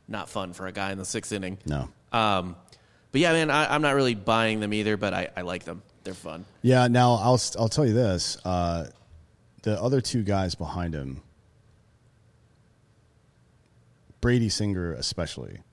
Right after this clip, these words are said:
Speaker 2: he's twenty-five.
Speaker 1: Yeah.
Speaker 2: He had a decent season last year, like a four point oh six E R A in a weird shortened season.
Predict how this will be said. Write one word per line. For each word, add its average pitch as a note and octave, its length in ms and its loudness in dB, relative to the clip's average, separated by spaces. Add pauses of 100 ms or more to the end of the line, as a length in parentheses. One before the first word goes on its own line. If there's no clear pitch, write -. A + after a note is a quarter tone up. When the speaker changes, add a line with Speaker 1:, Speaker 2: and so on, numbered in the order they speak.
(800)
Speaker 2:
he's F#2 160 -4
twenty-five. F#2 680 -2 (140)
Speaker 1:
Yeah. G#2 180 -6 (600)
Speaker 2:
He - 160 -2
had D3+ 120 4
a D3 80 0 (240)
decent B2+ 360 0
season A2+ 260 -2
last G#2 280 0
year, G2+ 120 -2
like F#2+ 140 -4
a F2+ 40 -8
four G2+ 600 -2
point F#2+ 320 -4
oh F2+ 260 -4
six F2+ 440 -4
E F#2 100 -4
R F2+ 180 -2
A F#2 140 -2
in F2 80 -4
a E2 60 -6
weird E2+ 440 -6
shortened D#2+ 360 -6
season. F#2+ 420 -4